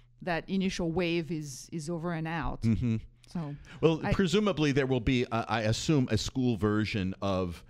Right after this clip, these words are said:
Speaker 2: you know, this production of the Sorkin version that will be available. Also, remember, the other thing that's important to note is that the characters of Calpurnia and, um, um, the,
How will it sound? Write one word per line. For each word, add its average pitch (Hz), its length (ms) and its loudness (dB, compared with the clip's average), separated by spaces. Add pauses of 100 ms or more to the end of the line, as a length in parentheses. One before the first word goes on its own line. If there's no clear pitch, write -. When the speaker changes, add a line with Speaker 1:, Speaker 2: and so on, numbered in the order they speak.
(300)
Speaker 2:
you 113 100 4
know, 90 120 4
this 110 280 0
production 101 720 -2
of 80 100 -4
the 95 80 -6
Sorkin 98 520 -2
version 90 480 -2
that 85 140 -6
will 87 100 -2
be 85 160 -2
available. 92 360 -2 (200)
Also, 220 260 2
remember, 156 600 2 (180)
the 139 140 2
other 160 140 2
thing 151 200 0
that's 139 180 0
important 123 320 0
to 120 60 2
note 107 260 4
is 90 160 0
that 95 220 -2
the 107 60 0
characters 147 760 0
of 101 100 -4
Calpurnia 117 760 -2 (380)
and, 95 600 -2
um, 90 440 -2 (220)
um, 85 500 -4 (160)
the, 87 180 -6